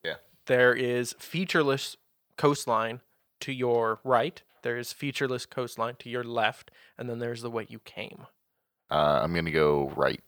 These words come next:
Speaker 1: You're gonna go right?
Speaker 2: Yep.
Speaker 1: All right. You follow the featureless coastline for a duration of, let's not even bother calling it time anymore.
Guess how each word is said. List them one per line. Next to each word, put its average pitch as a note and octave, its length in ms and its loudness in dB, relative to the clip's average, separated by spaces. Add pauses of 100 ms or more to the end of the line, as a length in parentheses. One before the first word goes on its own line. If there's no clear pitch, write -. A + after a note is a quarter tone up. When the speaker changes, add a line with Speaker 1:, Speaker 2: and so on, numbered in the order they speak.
(420)
Speaker 1:
You're A#2+ 120 -10
gonna B2 140 0
go A#2+ 80 2
right? B2+ 280 2 (220)
Speaker 2:
Yep. D#3 160 4 (480)
Speaker 1:
All C3 80 -4
right. A#2+ 160 0 (240)
You D#3+ 100 -2
follow G3+ 360 6
the C3+ 120 -4
featureless C3+ 520 -8
coastline B2 520 -8
for B2+ 600 0 (1800)
a D3 140 2
duration C3+ 640 0 (160)
of, A#2+ 320 -4
let's C3 360 -2
not A#2+ 260 0
even A#2+ 240 -10
bother A#2 320 -2
calling B2 340 -6
it - 120 -12
time A#2+ 320 -2
anymore. B2 500 -10